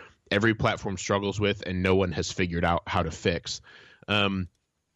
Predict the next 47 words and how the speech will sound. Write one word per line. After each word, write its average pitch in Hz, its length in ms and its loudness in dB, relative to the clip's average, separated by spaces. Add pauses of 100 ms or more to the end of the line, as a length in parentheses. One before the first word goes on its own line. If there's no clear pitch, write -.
(240)
so 123 460 2
whether 147 400 0
or 117 160 0
not 104 380 -2 (100)
former 104 320 -4
President 90 420 -2
Trump - 340 -2
gets 98 240 -2
to 90 400 0 (600)
get 101 260 2
back 92 200 0
on 90 160 -2
Facebook 90 480 -2
and 87 120 -4
Instagram 87 640 0 (100)
is 90 320 0
up 107 200 0
to - 120 -4
them 92 240 2
at 82 120 -6
this 76 180 -6
point. - 300 -4
And, 107 180 0
and 120 140 2
I'm 135 140 2
not 208 180 0
sure 123 340 2
exactly 95 520 0
the 90 120 -2
date 87 360 0
that 87 120 -8
they 87 100 0
have 85 220 0
to 87 100 -6
decide 82 420 0
by. 82 200 0 (200)
It 110 100 2
looks 120 200 0
like, 117 380 0 (480)
uh, 92 280 2
maybe 95 200 0
by 95 100 2
the 92 140 -4
end 92 120 -4
of 82 80 -4
Febu-, 92 560 -2
well, 104 320 2